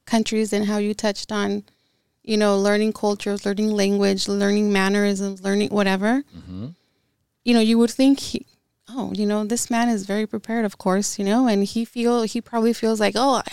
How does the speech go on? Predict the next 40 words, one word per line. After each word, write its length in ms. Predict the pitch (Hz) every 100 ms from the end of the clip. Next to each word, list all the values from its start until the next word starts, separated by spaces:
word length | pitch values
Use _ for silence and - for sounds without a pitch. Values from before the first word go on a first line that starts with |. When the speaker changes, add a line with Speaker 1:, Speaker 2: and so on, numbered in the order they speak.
| -
Speaker 1:
I, 60 |
I 20 |
know 120 | 247 247
everything." 580 | 226 240 226 202 190 196 _ _ _ _
But 180 | 240 -
humbling 540 | - 240 247 277 302 269
down 480 | 220 196 208 247 254
to 140 | 240
this 240 | 196 202 -
quote, 240 | - 196
Speaker 2:
Right. 380 | 165 170 - - _ _ -
Speaker 1:
it, 140 | 202
that's, 400 | 220 208 - - _ _ _ _ _ _ _
that 120 | 214
speaks 320 | 214 - 233 -
a 80 |
lot. 300 | 180 175 180 - _
Speaker 2:
Yeah. 200 | 101 98 92 _ _ _ _ _ _ -
Speaker 1:
"I 60 |
Speaker 2:
Yeah. 100 | 208
Speaker 1:
only 260 | 214 247 269
know 520 | 240 226 226 240 262 - _ -
that 140 | 190
I 100 | 180
know 180 | 185 190
nothing." 380 | 170 165 - - _ _ _ -
Speaker 2:
Yeah. 260 | 120 143
Speaker 1:
Mm-hmm. 280 | 104 208 226 302 _ - -
Speaker 2:
A-, 200 | 180 -
and, 140 | 214 202
you 60 |
know, 260 | 196 202 165 _ _ _ _
the 100 | 156
reason 420 | 131 165 165 165
I 160 | 147 147
love 500 | 120 127 131 131 -
quotes 480 | - 131 123 120 -
myself 760 | 113 104 - 110 107 101 95 -
and, 340 | 113 104 92
and, 500 | 120 113 107 104 98